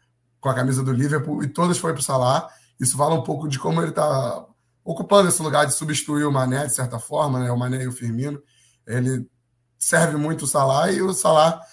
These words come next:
ao contrário do próprio Darwin Núñez, não desperdiça as oportunidades. É, mas falando um pouco de novo sobre essa reestruturação do, do, do Liverpool, é interessante notar, assim, que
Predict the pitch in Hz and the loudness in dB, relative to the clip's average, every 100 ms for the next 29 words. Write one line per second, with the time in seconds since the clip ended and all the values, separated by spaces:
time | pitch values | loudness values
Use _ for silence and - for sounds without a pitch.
0 | - - - 175 147 139 139 139 131 127 | -12 -4 -2 0 2 2 2 -2 -2 -2
1 | 123 135 156 156 143 147 - _ _ - | 0 0 0 0 -2 -4 -8 _ _ -4
2 | 147 135 160 147 131 139 135 139 147 127 | -2 -2 0 2 0 -2 -2 -2 -2 -4
3 | 143 139 120 117 104 - _ _ _ _ | -6 -2 -2 -2 -6 -12 _ _ _ _
4 | - 123 120 120 117 107 98 - _ _ | -4 0 2 2 0 -4 -8 -14 _ _
5 | _ _ - 160 - - _ - 170 180 | _ _ -2 -2 -2 -14 _ 0 4 4
6 | 196 143 151 143 160 156 135 147 151 147 | 2 -2 -6 -4 -4 -4 -4 -4 -2 -2
7 | 139 120 131 143 147 135 147 131 - 143 | -2 -2 -2 -2 -8 -6 -4 -4 -4 -4
8 | 143 123 - _ _ _ _ _ _ 117 | -4 -6 -8 _ _ _ _ _ _ -6
9 | 127 120 110 107 101 98 - - 131 131 | -4 -4 -6 -10 -14 -16 -16 -8 -2 -2
10 | 156 135 - - _ _ 143 143 165 - | -2 -4 -6 -18 _ _ -4 -4 -2 -2
11 | 175 - 165 131 139 135 139 127 127 123 | -4 -4 -4 0 0 -2 -4 -6 -2 -2
12 | 117 | -2